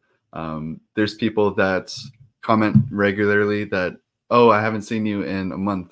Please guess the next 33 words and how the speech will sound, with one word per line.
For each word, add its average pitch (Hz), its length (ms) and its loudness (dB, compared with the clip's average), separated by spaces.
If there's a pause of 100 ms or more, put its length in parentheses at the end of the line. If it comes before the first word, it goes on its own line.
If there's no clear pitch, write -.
when 95 180 -4
I've 92 200 -6
been 92 100 -6
posting 95 500 -6
every 87 200 -10
single 87 260 -10
month 104 360 -8
or 95 140 2
every 95 260 -2
single 95 240 -6
day, 120 320 -2 (420)
and 95 240 -2
they've 92 160 -4
just 98 240 -4
never 95 240 -2
received 90 400 -8
my 87 200 -6
videos, 85 680 -8 (300)
um, 80 500 -8 (340)
for 98 120 -2
some 95 200 -4
reason 85 480 -8
in 98 80 -4
the, 90 260 -4
in 90 120 -6
their 82 160 -4
algorithm. 85 500 -8
So 87 360 -4 (160)
it's - 100 -20
very 113 160 6
test 113 260 2
friendly, 120 440 2 (920)
and, 101 480 2